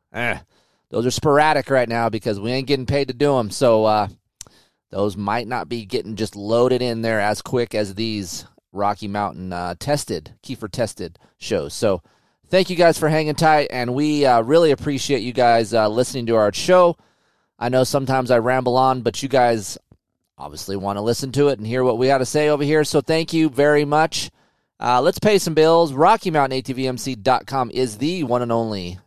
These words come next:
shopping destination for all of us idiots out there that love two wheels, four wheels, whatever it is, they got it for you.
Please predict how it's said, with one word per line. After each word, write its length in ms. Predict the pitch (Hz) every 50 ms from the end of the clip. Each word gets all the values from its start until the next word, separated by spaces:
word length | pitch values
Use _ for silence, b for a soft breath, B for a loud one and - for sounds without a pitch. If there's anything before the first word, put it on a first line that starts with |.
| _ _ _
shopping 560 | - - - - 85 78 76 - 92 87 87
destination 580 | 82 90 90 - - 92 92 92 92 - 98 92
for 140 | - -
all 120 | 95 90 92
of 120 | 90 92
us 180 | 98 - - - _ -
idiots 400 | 143 147 143 139 135 131 - -
out 220 | 135 127 127 -
there 160 | - 127 123
that 160 | 107 107 92 95
love 280 | 113 123 123 120 98 92 92 _ -
two 260 | - - 208 196 175
wheels, 400 | 156 151 151 151 147 143 139 -
four 320 | - - 170 170 156 151
wheels, 520 | 143 143 143 139 139 139 135 123 - - - _ _ _ _ _ _ _ _ _ _
whatever 380 | - - 139 156 175 180 180 175
it 60 | 156
is, 260 | 156 151 139 123 120
they 180 | 120 143 151 151
got 340 | 127 123 135 127 131 139 139
it 120 | 135 113
for 280 | 104 - 143 139 139 135
you. 300 | 135 131 135 135 131